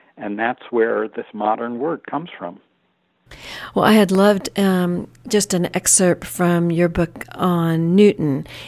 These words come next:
Speaker 2: in the back of this book, and it said that Newton had created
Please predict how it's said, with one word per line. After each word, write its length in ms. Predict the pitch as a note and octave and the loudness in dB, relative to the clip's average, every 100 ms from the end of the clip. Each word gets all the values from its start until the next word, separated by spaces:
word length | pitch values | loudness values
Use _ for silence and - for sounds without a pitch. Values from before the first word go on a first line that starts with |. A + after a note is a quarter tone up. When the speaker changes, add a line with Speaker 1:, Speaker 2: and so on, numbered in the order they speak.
| - | 0
Speaker 2:
in 100 | F#3 | 2
the 80 | |
back 320 | F3+ F3+ E3+ F3 | 4 4 2 0
of 100 | E3 | 0
this 180 | E3+ | -2
book, 200 | - E3 | -2 -2
and 160 | E3 E3 | 0 0
it 200 | D#3+ - | 0 2
said 400 | - F#3 F3 E3 | 2 4 2 2
that 200 | G#3 - | 2 2
Newton 520 | F#3+ G#3+ A#3 A#3+ A#3 | 4 4 4 0 0
had 480 | G3+ G3 F#3+ F3+ E3+ | -2 -2 0 0 -4
created 960 | - F#3 F3+ E3+ E3 E3+ E3+ D#3+ D#3+ | -2 0 2 2 2 2 2 2 0